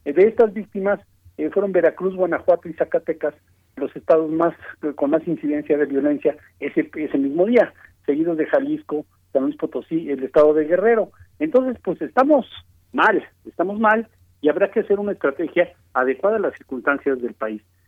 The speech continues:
Luego viene todo el problema aso-, asociado a, a las vacunas, que eso va a ser la agenda nacional y, bueno, dada la incidencia de la pandemia, pues es un problema de seguridad nacional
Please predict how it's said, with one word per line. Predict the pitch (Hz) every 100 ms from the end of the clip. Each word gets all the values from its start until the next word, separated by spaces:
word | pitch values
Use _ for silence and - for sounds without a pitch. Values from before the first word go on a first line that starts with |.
| _
Luego | 180 233
viene | 233 247 240
todo | 233 226
el | 220
problema | 180 175 196
aso-, | 190 - 147
asociado | 135 - 117 160 170 165 _ _ _
a, | 127 127 131
a |
las | 131 131 117
vacunas, | 127 185 165 160 151
que | 160
eso | 139
va | 143
a | 147
ser | 147 139
la | 117 110
agenda | - 151 143
nacional | 139 113 127 147 165 - _ _ _
y, | 143 302 285
bueno, | - 160 - _ _ _
dada | 135 127
la | 127
incidencia | 120 - 127 170 180 214
de | 175
la | 165
pandemia, | 165 151 160 156 165 - _ _
pues | 139
es | 160 139
un |
problema | 147 143 143 135
de | 120
seguridad | 113 120 139
nacional | 143 143 180 156